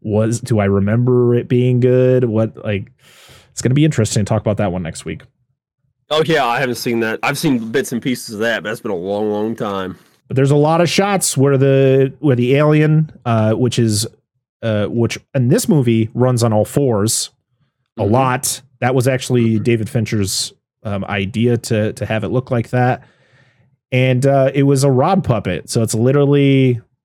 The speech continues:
Speaker 1: kind of like s-, similar to stop motion, but it's not stop motion, where it's literally an alien that's made out of rods.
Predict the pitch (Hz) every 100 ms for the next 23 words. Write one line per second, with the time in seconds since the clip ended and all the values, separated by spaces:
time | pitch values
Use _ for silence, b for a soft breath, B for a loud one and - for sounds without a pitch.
0 | - - 131 139 143 127 - - - _
1 | _ _ - 117 123 156 - - - -
2 | _ - - - 180 214 220 - 180 -
3 | 208 202 202 196 196 143 110 - 131 196
4 | - 208 202 190 190 - 190 185 127 120
5 | 104 107 117 143 170 156 135 110 139 151
6 | 151 131 110 - - 123 139 135 131 117
7 | 107 107 131 139 131